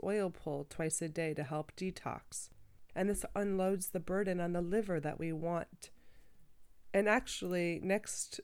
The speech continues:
podcast will be on liver health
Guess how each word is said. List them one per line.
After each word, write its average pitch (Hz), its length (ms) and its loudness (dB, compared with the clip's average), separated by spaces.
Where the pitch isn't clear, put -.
podcast 220 720 0
will 185 180 2
be 175 480 2
on 165 220 2
liver 160 280 2
health 139 380 -2